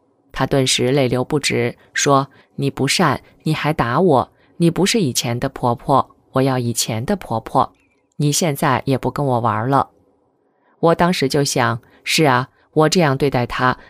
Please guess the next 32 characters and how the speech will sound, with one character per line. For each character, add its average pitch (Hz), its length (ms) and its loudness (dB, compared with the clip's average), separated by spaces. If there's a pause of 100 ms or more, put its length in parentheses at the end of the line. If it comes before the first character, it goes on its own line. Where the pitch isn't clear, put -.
(100)
完 165 160 2
全 160 180 0
用 139 160 2
大 196 200 0
人 127 140 0
的 123 80 0
标 147 240 -2
准 120 240 0
来 123 140 -2
要 139 180 0
求 139 160 -4
一 120 120 -2
个 139 160 -4
小 120 200 -4
孩 117 300 -6
子， - 260 0 (240)
她 - 140 -4
当 220 180 2
然 139 240 0
受 131 220 0
不 127 140 -2
了 110 200 -2
了。 123 280 0 (540)
有 165 140 4
时 151 200 4
甚 143 200 0
至 139 120 -4
还 131 160 -6
恐 123 260 -6
吓 127 220 -4
她 127 180 -6
说 143 320 0